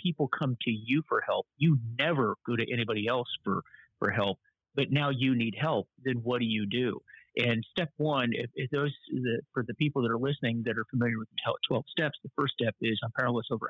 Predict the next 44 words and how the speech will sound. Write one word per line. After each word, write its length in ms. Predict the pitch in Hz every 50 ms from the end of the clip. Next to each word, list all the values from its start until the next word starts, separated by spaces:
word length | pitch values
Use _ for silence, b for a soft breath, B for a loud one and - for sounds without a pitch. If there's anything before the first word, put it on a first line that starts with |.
| -
alcohol 460 | 117 120 - 120 113 117 107 104 104 B B B B B B -
and 100 | - 123
my 120 | 123 117 110
life 260 | 110 117 113 113 - -
has 120 | 113 101
become 320 | - 120 - - 127 113
unmanageable." 600 | 110 104 107 110 117 117 117 107 104 107 - 95
And 60 | 98 107
of 80 | 110 -
course, 180 | - 139 -
you 80 | 220 185
could 80 | 156
take 200 | 139 156 123 -
alcohol 460 | 135 131 135 135 - 113 107 104 110 110
and 100 | 104 104
replace 340 | 107 - _ 139 123 110 -
that 140 | - 110 -
with 100 | - - -
anything. 400 | 127 139 143 123 - - 92 - - B B B B B B B _ -
And, 260 | 127 120 120 110 -
you 120 | - 127 120
know, 80 | 117
it, 120 | 110 117 120 -
it's 140 | 139 139 - -
powerlessness 520 | - 143 131 131 127 117 - 127 117 113 -
on 160 | 120 117 117
manageability. 760 | 117 117 113 110 - - - 131 147 160 147 117 104 101 107 b b b b _ _ _ _ _ -
And 240 | 123 123 117 117 135
that 200 | 143 165 185 175
was 200 | 165 143 131 120 - -
really, 540 | 127 135 131 131 127 123 123 123 120 113 -
looking 320 | - 147 208 - - - 127
back 280 | - 131 135 143 147 -
on 200 | 113 104 101 98
it, 100 | 90 -
you 120 | - 120 117
know, 80 | 120 107 -
sort 140 | - 143 123
of 100 | 113 107
doing 300 | - 127 117 117 117 117
the, 180 | 117 110 107 104
the, 500 | - 104 98 95 - - 107 107 98 - -
the 80 | 120 - -
postmortem 580 | - 139 127 - - 127 120 123 123 117 113